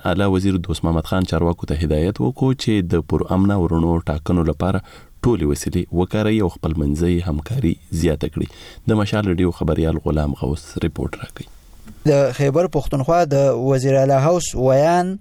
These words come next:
Speaker 2: بهرمن خان مشال رادیو ته وویل چې اعلی وزیر دوست محمد خان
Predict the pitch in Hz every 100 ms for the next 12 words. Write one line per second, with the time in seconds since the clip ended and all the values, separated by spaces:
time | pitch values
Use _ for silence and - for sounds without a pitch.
0 | - 127 135 135 139 165 185 190 180 180
1 | 139 139 160 175 147 135 139 160 170 139
2 | 151 185 190 185 190 - - 139 143 135
3 | 135 156 175 156 151 185 135 143 131 139
4 | 131 139 180 - 185 185